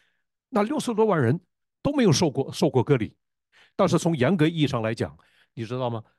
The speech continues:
那个，那个应许之地乃是块神应许的啊，要给百姓承受为业的。那么呢，如果是还带着埃及的痕迹，那是不行的。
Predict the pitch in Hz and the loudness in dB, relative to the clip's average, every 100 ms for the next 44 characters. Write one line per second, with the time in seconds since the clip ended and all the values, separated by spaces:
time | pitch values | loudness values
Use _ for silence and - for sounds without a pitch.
0 | _ - 120 113 101 95 98 107 117 104 | _ -6 0 0 0 -2 -6 -8 -10 -8
1 | 98 90 80 _ _ - 190 156 - 98 | -6 -8 -12 _ _ 0 2 2 -2 -6
2 | 151 170 117 85 - 127 123 98 - _ | -6 -4 -4 -6 -12 -8 -6 -6 -10 _
3 | _ - 151 110 151 _ _ _ _ 160 | _ -2 0 0 -6 _ _ _ _ 2
4 | 214 208 - 85 - 92 _ _ _ _ | 4 2 0 -4 -4 -12 _ _ _ _
5 | - 101 92 143 - 120 95 - 113 - | -10 -10 -2 -2 0 -2 -2 -4 -6 -4
6 | 117 123 101 117 123 82 - _ _ _ | -4 -2 -2 0 0 0 -12 _ _ _
7 | _ _ _ 151 151 127 127 120 127 101 | _ _ _ -2 0 -2 -2 -2 0 -2
8 | 90 113 - 110 - 127 - 82 _ - | -2 -6 -6 -6 -2 -4 -4 -12 _ -6
9 | 233 247 240 - 127 113 - 90 - - | 0 2 0 0 -2 -2 -4 -10 -12 -12
10 | _ _ _ _ _ _ _ _ _ _ | _ _ _ _ _ _ _ _ _ _
11 | - 147 135 - - 90 | -4 -4 -4 -8 -12 -12